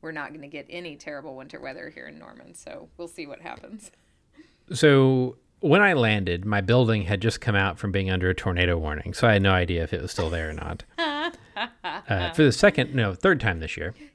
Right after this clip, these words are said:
Speaker 1: Yeah.
Speaker 2: Um,
Speaker 1: Mm-hmm.
Speaker 2: so, yeah, you know, had,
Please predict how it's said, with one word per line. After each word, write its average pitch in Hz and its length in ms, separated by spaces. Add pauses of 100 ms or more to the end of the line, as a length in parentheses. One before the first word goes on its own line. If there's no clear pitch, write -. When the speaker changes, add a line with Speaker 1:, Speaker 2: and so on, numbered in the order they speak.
Speaker 1:
Yeah. 120 380
Speaker 2:
Um, 85 200
Speaker 1:
Mm-hmm. 180 300 (960)
Speaker 2:
so, 117 720
yeah, 123 240 (360)
you 123 120
know, 98 340 (240)
had, 98 340